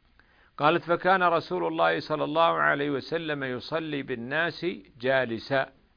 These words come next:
أي إماما، "وأبو بكر قائما". وبهذا استدل الجمهور على أن الإمام إذا صلى جالسا فإن من خلفه يصلون جلوسا.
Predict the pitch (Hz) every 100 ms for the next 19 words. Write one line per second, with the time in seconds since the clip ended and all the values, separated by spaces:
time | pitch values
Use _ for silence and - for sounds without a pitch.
0 | - 151 151 127 117 113 110 123 - _
1 | _ _ - _ _ _ - 151 151 143
2 | 143 180 180 165 - 131 113 104 113 131
3 | - _ _ _ - 110 123 151 165 151
4 | - 131 160 151 135 117 117 107 127 120
5 | 160 165 _ _ _ _ - 117 120 143
6 | 175 - - - 131 131 123 127 156 175
7 | - _ _ _ _ _ _ _ - 131
8 | 139 - 151 135 135 143 156 160 156 156
9 | 175 190 - - 123 120 123 117 - 160
10 | 160 156 147 135 123 147 175 180 185 175
11 | 175 160 135 143 147 131 120 113 110 101
12 | - 160 156 160 135 135 117 110 151 131
13 | 120 147 165 180 156 127 107 92 120